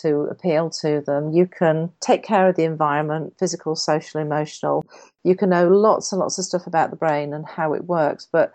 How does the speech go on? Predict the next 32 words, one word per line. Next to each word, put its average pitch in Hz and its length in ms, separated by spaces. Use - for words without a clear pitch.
if 220 160
you 247 140
don't 285 320
have 208 500
objectives 160 760
that 147 120
are 156 320
business-focused 175 1000
and 156 120
learner-centred, 160 1120
well, 196 220
you 220 140
may 233 260
as 277 140
well 247 240
pack 262 300
up - 140
your 240 100
bags 202 380
and 165 120
go 165 200
home, 151 460
in 165 180
my 165 180
opinion. 156 640
That - 160
might 170 180
be 196 80
a - 20
bit 196 160
controversial, 175 880
but - 440